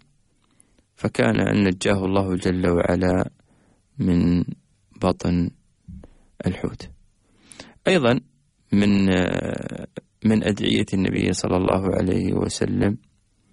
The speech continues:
وهي أدعية كثيرة، كان النبي صلى الله عليه وسلم يسأله ربه تبارك وتعالى، يقدم بين يدي هذه المسألة الثناء على الله سبحانه وتعالى.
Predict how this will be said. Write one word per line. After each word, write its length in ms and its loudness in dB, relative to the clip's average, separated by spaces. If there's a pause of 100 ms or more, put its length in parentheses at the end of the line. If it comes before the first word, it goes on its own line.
(560)
وهي 300 2
أدعية 600 -2 (100)
كثيرة، 520 0 (640)
كان 200 2
النبي 260 0
صلى 240 -2
الله 360 0
عليه 360 -2
وسلم 640 -4 (1120)
يسأله 520 0
ربه 500 0
تبارك 520 0
وتعالى، 640 0 (240)
يقدم 600 0 (480)
بين 300 0
يدي 360 0
هذه 300 0
المسألة 400 -2
الثناء 560 0
على 160 0
الله 220 0
سبحانه 600 -2
وتعالى. 680 -2